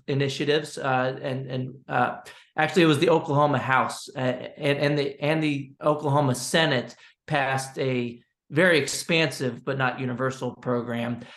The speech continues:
South Carolina Senate has passed a, uh, a school choice initiative in the form of education savings accounts as well.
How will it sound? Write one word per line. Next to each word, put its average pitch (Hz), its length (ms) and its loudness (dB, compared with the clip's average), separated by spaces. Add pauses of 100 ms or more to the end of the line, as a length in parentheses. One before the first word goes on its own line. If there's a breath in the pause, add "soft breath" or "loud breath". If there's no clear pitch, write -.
South 151 300 4
Carolina 170 440 4
Senate 180 380 2
has 165 180 -2
passed 165 440 -4
a, 151 500 -4
uh, 139 280 -4 (140)
a 139 200 -2
school 151 340 -2
choice 147 380 0
initiative 143 420 0
in 143 60 -2
the 135 100 -2
form 147 180 0
of 135 80 -2
education 135 540 -2
savings 135 340 -2
accounts 135 400 -4
as 123 160 -10
well. 151 480 2